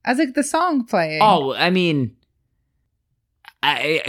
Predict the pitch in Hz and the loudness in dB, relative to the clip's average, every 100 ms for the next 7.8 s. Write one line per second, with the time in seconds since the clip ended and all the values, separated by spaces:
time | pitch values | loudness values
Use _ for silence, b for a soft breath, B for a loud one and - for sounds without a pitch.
0 | 151 151 180 160 135 139 127 120 - 131 | 0 4 4 4 4 2 2 0 -2 -2
1 | 113 117 104 110 104 90 90 185 190 202 | 0 2 2 2 0 0 0 2 2 0
2 | 185 175 180 233 185 190 - 233 - - | -2 0 0 -2 -2 -2 -2 0 0 2
3 | 285 247 175 135 147 131 110 113 135 113 | 0 2 0 0 -2 0 0 0 2 0
4 | 107 117 127 123 127 123 98 107 107 82 | 0 0 0 2 0 0 0 2 0 -2
5 | 80 76 - _ 277 - 226 254 302 - | -10 -16 -20 _ 0 2 2 2 2 2
6 | 233 - 143 165 202 147 160 143 123 120 | 0 2 2 4 4 2 2 2 2 2
7 | 104 98 113 92 76 76 - | 2 0 0 0 -2 -8 -12